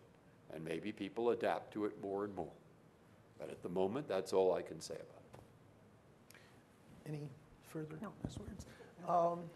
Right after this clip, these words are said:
Speaker 1: I obviously haven't convinced you, but
Speaker 2: Right.
Speaker 1: the, <laughs> I'm just trying to acquaint you with the arguments on the two sides.
Speaker 2: Well, I'm
Speaker 1: Oh, I
Speaker 2: s-
Speaker 1: forgot one, which is important psychologically. It's not a logical argument, but it is important psychologically.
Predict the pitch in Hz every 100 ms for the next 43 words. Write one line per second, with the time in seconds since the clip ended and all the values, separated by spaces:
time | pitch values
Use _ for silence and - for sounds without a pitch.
0 | - - 92 113 135 123 123 113 113 120
1 | 98 98 98 107 90 113 147 113 104 90
2 | 92 - - 104 92 - - 160 127 175
3 | 170 170 170 147 165 165 160 151 - 123
4 | 147 123 156 156 120 131 175 180 185 165
5 | - 151 175 190 196 165 156 170 170 175
6 | 175 165 165 165 165 - - - - -
7 | - 170 190 - - - 196 185 208 175
8 | 175 165 202 170 151 127 95 90 98 87
9 | 90 85 95 - - - 139 127 127 117
10 | 101 92 - - - - 117 120 123 113
11 | 107 110 107 92 80 - - - - -
12 | - - - 98 87 87 - - - 143
13 | - 135 - 120 120 113 85 - - -